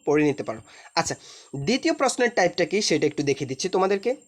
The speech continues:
নিচের বর্ণনামূলক প্রশ্নগুলোর উত্তর দাও যে কোনো পাঁচটি। অর্থাৎ তোমাকে কিছু বড় কোশ্চেন দেওয়া থাকবে, সেই বড় কোশ্চেনগুলোর অ্যান্সার তোমাকে কিন্তু লিখতে হবে, ঠিক আছে? তো এখানে পাঁচটি লিখতে হবে তোমাকে।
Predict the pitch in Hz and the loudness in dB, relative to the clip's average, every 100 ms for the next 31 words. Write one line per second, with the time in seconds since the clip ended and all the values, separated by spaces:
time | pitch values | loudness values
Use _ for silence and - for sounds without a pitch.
0 | _ - - - - 185 233 262 214 214 | _ -20 -20 -20 -4 -2 2 2 4 4
1 | 240 240 240 247 240 - 175 202 202 214 | 4 4 4 2 2 0 2 2 2 2
2 | 208 220 214 262 160 151 151 147 135 120 | 2 0 2 0 2 2 2 2 2 0
3 | - 120 180 - 233 233 226 233 226 226 | -4 -2 -2 0 0 2 2 2 0 -2
4 | - 214 220 160 170 220 269 - 180 - | -8 -4 0 2 4 4 2 0 -2 0
5 | 196 185 165 170 180 220 240 262 180 156 | 2 2 4 2 2 -2 0 0 0 0
6 | 143 156 185 233 - 254 254 254 277 165 | 2 0 0 -2 0 -2 0 0 2 2
7 | 143 226 - 254 262 294 294 277 339 - | 0 -4 -2 -2 0 -2 -2 0 -2 -4
8 | - _ 151 196 214 - 131 107 113 262 | -18 _ 0 0 0 -2 -2 -2 -4 -2
9 | 320 - - - - 220 247 277 277 226 | -2 -2 -12 -18 -4 0 2 2 2 2
10 | 180 - 208 202 - 202 202 208 208 220 | 0 0 0 -2 0 -2 0 0 -2 -4